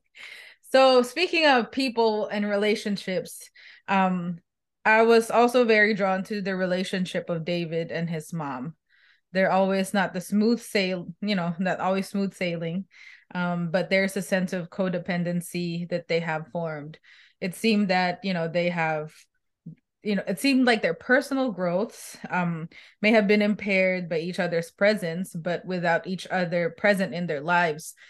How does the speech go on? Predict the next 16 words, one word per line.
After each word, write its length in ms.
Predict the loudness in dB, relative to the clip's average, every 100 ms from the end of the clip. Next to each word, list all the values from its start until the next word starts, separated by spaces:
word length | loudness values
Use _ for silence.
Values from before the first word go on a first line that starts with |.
| -20 _ -2
their 140 | 0
lives 280 | 2 0 0
would 100 | -2
also 280 | -2 -2 -4
have 100 | -4
been 200 | -8 -8
incomplete. 760 | -8 -6 -6 -6 -10 -10 -20 -20 _ _
So, 400 | -4 -2 -2 -6 _ _ _ _ -8
you 120 | -4
know, 160 | -4 -2
it's, 200 | -4 -2
it's 160 | -2 2
a 100 | 2
very 320 | 4 4 4
complex 560 | 0 -4 0 -2 -2 -6
relationship, 680 | -2 -2 -4 -8 -8 -10